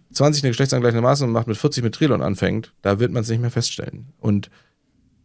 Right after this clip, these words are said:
dann muss man's auch nicht feststellen. Dann ist das so,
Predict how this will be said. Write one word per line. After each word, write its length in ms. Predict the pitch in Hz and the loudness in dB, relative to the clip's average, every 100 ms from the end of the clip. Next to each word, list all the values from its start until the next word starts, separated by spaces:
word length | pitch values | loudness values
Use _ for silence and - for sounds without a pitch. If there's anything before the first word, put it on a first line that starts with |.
| _ _ _ _ _ | _ _ _ _ _
dann 140 | 110 104 | 0 2
muss 160 | 131 | 2
man's 160 | - - | -2 -2
auch 100 | 92 | -4
nicht 120 | 85 | -4
feststellen. 420 | 92 - - 85 | -6 -6 -4 -4
Dann 160 | 92 95 | -2 -2
ist 180 | 135 - | 0 0
das 160 | 131 | 0
so, 320 | - 120 127 | 0 0 -2